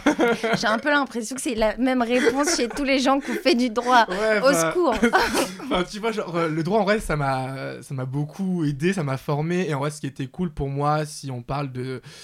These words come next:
Speaker 1: de, de comment je me sentais, en fait, c'est vrai qu'à la fac, bah, j'avais accès à une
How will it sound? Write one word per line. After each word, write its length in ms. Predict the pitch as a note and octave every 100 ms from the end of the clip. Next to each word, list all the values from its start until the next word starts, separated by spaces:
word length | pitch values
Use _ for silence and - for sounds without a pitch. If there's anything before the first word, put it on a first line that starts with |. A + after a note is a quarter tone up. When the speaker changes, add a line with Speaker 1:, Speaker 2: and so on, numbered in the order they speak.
| - -
Speaker 1:
de, 800 | B2+ B2+ B2+ B2 B2+ B2 B2 A#2+
de 160 | C3+ C3
comment 320 | C3 D3+ E3
je 100 | D3
me 60 | D3
sentais, 500 | - D3+ D3+ F#3+ G#3
en 120 | C#3+ C#3
fait, 200 | F3 F3
c'est 80 |
vrai 160 | C#3 D#3+
qu'à 320 | E3 D3 D3
la 140 | C3 B2
fac, 320 | - F3 F3
bah, 80 | C#3
j'avais 380 | B2+ B2 C#3+ D3+
accès 300 | C3 - D3+
à 40 |
une 240 | C#3+ B2+